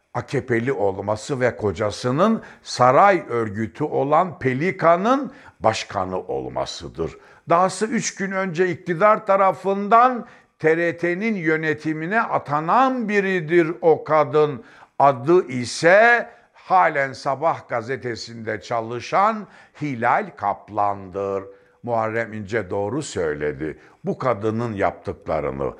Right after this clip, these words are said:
başka biri yapsa emin olun müebbetlik olurdu.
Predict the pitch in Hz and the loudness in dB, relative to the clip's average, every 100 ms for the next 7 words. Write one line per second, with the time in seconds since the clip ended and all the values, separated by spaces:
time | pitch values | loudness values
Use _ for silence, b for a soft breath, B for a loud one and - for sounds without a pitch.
0 | B B 98 113 - - 156 127 87 87 | B B -2 -2 -2 -6 -4 -4 -4 -4
1 | 80 85 82 82 - 120 98 90 117 123 | -2 0 0 -2 -2 -4 -2 -2 -2 -2
2 | 98 - 76 80 120 160 - B B 85 | -4 -2 0 2 2 2 -6 B B -2
3 | 98 87 90 67 90 85 - 90 85 - | 2 4 4 2 -2 -2 -6 -6 -6 -6
4 | 73 67 67 57 73 67 | -6 -4 -4 -4 -4 -4